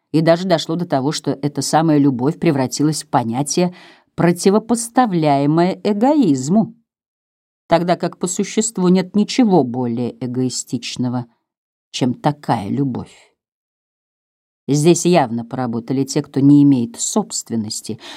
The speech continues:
но страстно мечтает об этом. Таких всегда было немало на свете.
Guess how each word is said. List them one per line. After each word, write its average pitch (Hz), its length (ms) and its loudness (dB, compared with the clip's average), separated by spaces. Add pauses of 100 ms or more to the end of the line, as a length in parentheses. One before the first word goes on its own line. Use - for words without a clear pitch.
(160)
но 165 180 2
страстно - 640 -6
мечтает 117 580 -8
об 117 160 -4
этом. - 320 -10 (320)
Таких 147 280 -2
всегда 143 360 0
было 127 180 -4
немало 131 440 2
на 95 100 -12
свете. - 500 -10